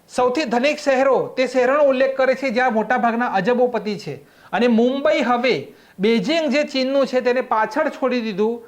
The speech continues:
અને બિલિયોનર કેપિટલ બન્યું છે. કોણ? તો હવે પરીક્ષામાં પૂછાય કે ભાઈ બિલિયોનર, બરોબર? બિલિયોનર કેપિટલ કઈ? તો આપણો રાઈટ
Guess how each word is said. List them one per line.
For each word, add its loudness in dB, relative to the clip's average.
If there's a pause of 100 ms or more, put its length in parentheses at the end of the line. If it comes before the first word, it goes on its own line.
(220)
અને 0
બિલિયોનર 2
કેપિટલ -2
બન્યું 0
છે. -4
કોણ? -2 (200)
તો -6
હવે -2
પરીક્ષામાં -4
પૂછાય -6 (360)
કે -2
ભાઈ 0
બિલિયોનર, 0
બરોબર? -4 (500)
બિલિયોનર 0 (340)
કેપિટલ -2
કઈ? -4
તો -2
આપણો 0
રાઈટ -2